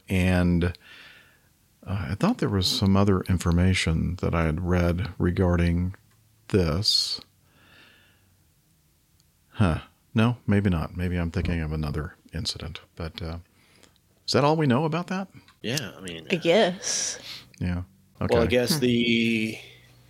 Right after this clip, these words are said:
Speaker 2: okay, problems with the autopilot is they're, so clearly they were, they were, they took manual control, which is what you're supposed to do, which is go through flight level two three zero, which is fine. You don't need autopilot till two eight zero anyway, so that's
Speaker 1: Mm-hmm.
Speaker 2: legal.
Speaker 1: Yeah.
Speaker 2: Um,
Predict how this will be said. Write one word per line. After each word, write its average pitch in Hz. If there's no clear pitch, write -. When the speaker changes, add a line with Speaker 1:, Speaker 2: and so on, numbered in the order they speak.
Speaker 2:
okay, -
problems 120
with 101
the 104
autopilot 120
is 98
they're, 101
so 98
clearly 117
they 101
were, 104
they 101
were, 98
they 104
took -
manual 113
control, 117
which 120
is -
what 87
you're 101
supposed 95
to 92
do, 101
which 98
is 85
go 104
through -
flight 98
level 87
two 107
three 98
zero, 104
which 95
is 92
fine. 110
You 107
don't 82
need 95
autopilot 101
till 90
two 98
eight 95
zero 95
anyway, 101
so 95
that's 101
Speaker 1:
Mm-hmm. 92
Speaker 2:
legal. 107
Speaker 1:
Yeah. 110
Speaker 2:
Um, 101